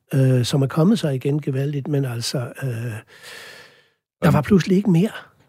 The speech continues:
Speaker 2: og Neil Armstrong, han trak sig også, øh, rigtig
Speaker 1: Armstrong
Speaker 2: meget fra
Speaker 1: trak sig tilbage fra
Speaker 2: Ja.
Speaker 1: offentligheden,
Speaker 2: Ja.
Speaker 1: øh, og, og nogen er blevet, øh, dybt religiøse. Øh, altså, de, de har, har reageret på det her med, at der var ikke mere at stræbe efter.
Speaker 2: Mm.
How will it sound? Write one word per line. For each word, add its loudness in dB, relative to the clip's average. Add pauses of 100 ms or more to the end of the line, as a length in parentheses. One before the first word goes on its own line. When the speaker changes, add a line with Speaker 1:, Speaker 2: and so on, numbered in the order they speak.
Speaker 2:
og -6
Neil 0
Armstrong, 0
han -2
trak -2
sig -4
også, -4
øh, -2
rigtig -4
Speaker 1:
Armstrong 0
Speaker 2:
meget 2
fra 0
Speaker 1:
trak 0
sig -2
tilbage -2
fra -2
Speaker 2:
Ja. 0
Speaker 1:
offentligheden, -2
Speaker 2:
Ja. -4
Speaker 1:
øh, -2 (640)
og, 0
og 0
nogen 6
er -4
blevet, 0 (300)
øh, -4 (1600)
dybt 4
religiøse. 0 (520)
Øh, 0 (160)
altså, -6
de, 2
de 2
har, 4
har -2
reageret 0
på -6
det -2
her 2
med, 2
at -12
der -2
var -4
ikke -6
mere 0
at -6
stræbe -6
efter. -16
Speaker 2:
Mm. -14